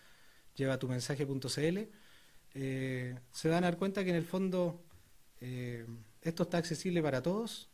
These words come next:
y, y eso yo creo que es lo que recogió la gente. Estamos contentos, sentimos que un desafío, obviamente, que hay que cumplir, eh, con compromiso, pero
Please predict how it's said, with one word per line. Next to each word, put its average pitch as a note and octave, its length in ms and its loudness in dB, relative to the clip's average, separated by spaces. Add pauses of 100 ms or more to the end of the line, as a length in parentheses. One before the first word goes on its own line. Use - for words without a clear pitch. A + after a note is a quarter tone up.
(580)
y, C3 720 -4 (460)
y D3+ 80 4
eso F3+ 160 4
yo G3 120 4
creo F#3+ 160 4
que F#3 80 2
es F3+ 60 4
lo F3+ 100 2
que E3 180 2
recogió D3+ 360 -2
la F#3 80 2
gente. G#2+ 340 -8 (540)
Estamos D#3 300 -2
contentos, E3+ 580 0
sentimos D3 420 -2
que C3+ 320 -2 (460)
un B2+ 600 0
desafío, D3+ 480 0
obviamente, F3 640 2
que C#3+ 100 -4
hay C#3 60 -2
que C3+ 120 -8
cumplir, E3 560 0 (640)
eh, A#2 540 -8
con B2+ 140 -8
compromiso, C#3+ 580 0
pero C3+ 720 0